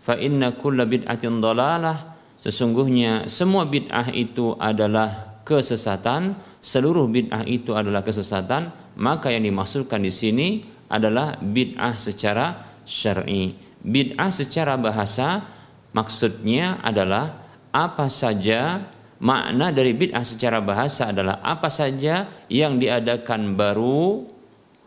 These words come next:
tanpa ada contoh sebelumnya. Maka itu bersifat umum, baik itu dalam urusan dunia maupun dalam urusan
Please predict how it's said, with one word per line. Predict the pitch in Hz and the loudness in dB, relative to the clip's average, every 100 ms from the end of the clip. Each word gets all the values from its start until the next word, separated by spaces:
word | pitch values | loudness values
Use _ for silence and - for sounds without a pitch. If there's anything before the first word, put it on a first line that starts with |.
| _ - | _ -4
tanpa | 135 143 135 165 170 - | 0 0 0 2 0 -2
ada | - 123 120 113 151 156 156 - | -2 0 0 2 2 0 -2 -8
contoh | - 139 123 117 143 139 | -2 0 2 0 0 -2
sebelumnya. | 113 117 104 107 104 95 95 87 - - - _ _ _ _ _ _ _ - | -2 -2 0 2 2 2 0 -2 -10 -20 -20 _ _ _ _ _ _ _ -8
Maka | 101 113 | -2 0
itu | 120 120 185 202 208 - - - _ _ _ _ _ _ - | 0 0 2 2 -2 -12 -20 -20 _ _ _ _ _ _ -4
bersifat | 107 196 185 165 | 0 0 0 -2
umum, | 131 147 143 101 87 - - - _ 98 | 0 2 2 0 -4 -12 -20 -20 _ -2
baik | 104 127 | 0 -2
itu | 135 113 | 0 2
dalam | 113 120 | 2 2
urusan | 101 147 139 117 | 0 0 0 0
dunia | 101 104 113 175 | 0 2 2 0
maupun | - 113 113 156 | 2 2 2 0
dalam | 110 123 - | 0 0 -2
urusan | 104 101 - 143 | -2 -2 0 0